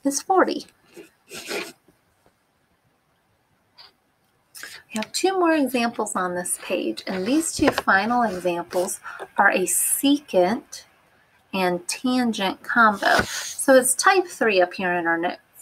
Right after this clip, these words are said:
We're still gonna use this outside times whole pattern. Let's do an example here.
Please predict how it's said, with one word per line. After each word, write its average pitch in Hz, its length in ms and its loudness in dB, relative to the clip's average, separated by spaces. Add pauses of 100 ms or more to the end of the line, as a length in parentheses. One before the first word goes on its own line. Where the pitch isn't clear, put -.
(360)
We're 220 120 4
still 370 480 6
gonna 185 240 4
use 208 280 -4
this 185 280 -2
outside 214 640 0
times 180 360 -6
whole 190 360 -4
pattern. - 540 -2 (460)
Let's 247 220 -6
do 196 200 -2
an 190 160 2
example - 600 -4
here. - 320 -6